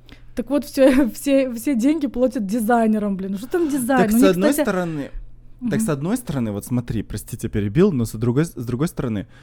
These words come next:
Speaker 2: это, э, можно посмотреть на это немного с другого ракурса. Вот я, у меня образование мое первое в international business,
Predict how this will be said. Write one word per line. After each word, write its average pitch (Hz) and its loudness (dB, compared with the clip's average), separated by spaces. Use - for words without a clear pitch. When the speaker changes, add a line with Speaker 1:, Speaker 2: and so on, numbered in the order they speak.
Speaker 2:
это, 117 -4
э, - -8
можно 139 0
посмотреть 143 -2
на 147 0
это 131 2
немного 135 0
с - -2
другого 139 0
ракурса. 101 -4
Вот 92 -10
я, 113 0
у 113 -8
меня 117 0
образование 113 -2
мое 101 -2
первое 95 -2
в 92 -6
international 101 -6
business, 139 -4